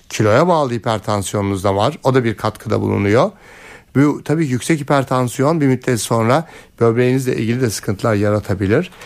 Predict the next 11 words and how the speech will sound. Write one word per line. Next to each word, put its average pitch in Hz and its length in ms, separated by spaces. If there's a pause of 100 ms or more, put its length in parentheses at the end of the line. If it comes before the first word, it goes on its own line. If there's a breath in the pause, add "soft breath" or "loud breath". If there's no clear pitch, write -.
(240 loud breath)
Sizin 175 640
tek 165 200
böbrekli 147 400
olmanız 139 340
böyle 139 240
bir 131 40
ameliyat 131 380
olmanıza 120 420
kesinlikle 127 520
engel 113 500
değil. 110 340